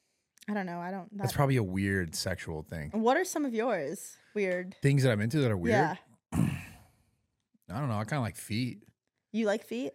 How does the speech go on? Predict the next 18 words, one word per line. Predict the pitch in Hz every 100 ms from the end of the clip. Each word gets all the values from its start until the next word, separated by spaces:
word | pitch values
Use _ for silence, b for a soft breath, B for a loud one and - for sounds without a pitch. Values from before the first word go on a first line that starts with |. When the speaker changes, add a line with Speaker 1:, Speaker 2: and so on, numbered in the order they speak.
| -
Speaker 2:
Yeah, | 139 131
but | 131
I | 151
don't, | 185
I | 170
wouldn't | 156 160
like, | 127 107 -
<clears throat> | - 175 165 - -
I | 143
wouldn't | 160
like, | 135 92 - -
like, | 113 104 - -
like | 107 107
I |
always | 104 -
talk | 92 92
about, | 87 82 - -
uh, | 78 73 73